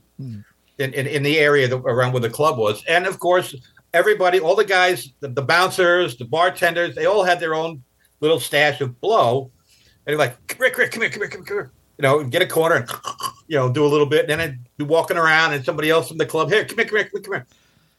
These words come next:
Speaker 2: You know, and I, <laughs> I didn't have a car at the time. So it was really interesting for me to play six nights a week with a band that was playing all over Jersey and upstate New York, and I didn't have a car.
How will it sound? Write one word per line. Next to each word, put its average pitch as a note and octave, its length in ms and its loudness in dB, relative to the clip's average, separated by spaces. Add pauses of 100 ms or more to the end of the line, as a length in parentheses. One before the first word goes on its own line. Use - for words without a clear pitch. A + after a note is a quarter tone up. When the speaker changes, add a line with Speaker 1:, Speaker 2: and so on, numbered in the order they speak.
(360)
Speaker 2:
You F#3 60 2
know, D#3 180 4
and F3 80 2
I, F3+ 240 4 (320)
<laughs> - 240 -20
I F#3+ 100 4
didn't A#3 140 2
have F#3+ 100 2
a D3+ 60 -4
car A3+ 340 2
at G3+ 80 -2
the B2+ 80 -8
time. A#2 360 -6
So C#3+ 340 2 (500)
it D#3 120 -2
was D#3 160 -4
really G#3+ 240 4
interesting G3+ 420 -4
for C#3+ 100 -10
me F3 120 -2
to F3+ 80 -2
play F3 260 0
six G#3 340 -4
nights F#3 280 -4
a D3+ 60 -4
week D#3+ 380 0 (680)
with D3 100 -4
a D#3 40 -2
band F#3 280 2
that F3 60 -2
was C3+ 100 -6
playing E3 340 -2
all G3 260 4
over F#3+ 180 2
Jersey D3+ 420 0
and C#3 80 -2
upstate F3+ 380 -2
New D3+ 80 -8
York, E3+ 300 2
and B2 80 -4
I C3 60 2
didn't F3 120 -4
have D3+ 80 -4
a B2 60 -4
car. C3 520 0